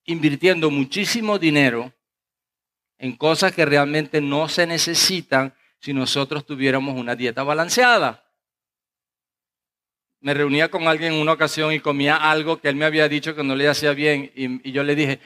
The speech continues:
"¿Y por qué estás comiendo eso?" Y me dice, "Ah, yo traigo siempre mi Alka-Seltzer conmigo,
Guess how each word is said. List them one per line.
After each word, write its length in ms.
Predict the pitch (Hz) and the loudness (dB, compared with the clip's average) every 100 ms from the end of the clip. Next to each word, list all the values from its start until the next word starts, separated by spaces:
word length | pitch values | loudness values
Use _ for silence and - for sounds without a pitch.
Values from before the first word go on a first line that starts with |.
| _ | _
"¿Y 60 | _ | _
por 120 | 147 | -2
qué 80 | 151 | 0
estás 160 | 190 | -2
comiendo 360 | 208 196 185 170 | -2 -2 2 4
eso?" 320 | 160 131 120 _ _ _ | 4 0 -8 _ _ _
Y 80 | 147 | -2
me 100 | 156 | 2
dice, 260 | 160 139 190 | 4 4 4
"Ah, 140 | 214 | 4
yo 160 | 151 151 | 4 2
traigo 280 | 165 175 165 | 2 2 0
siempre 500 | 165 151 160 160 151 | 0 2 2 2 2
mi 120 | 147 | 0
Alka-Seltzer 600 | 139 135 147 143 135 127 | 0 0 2 2 0 -4
conmigo, 560 | 131 123 127 107 101 | -4 0 0 -2 -8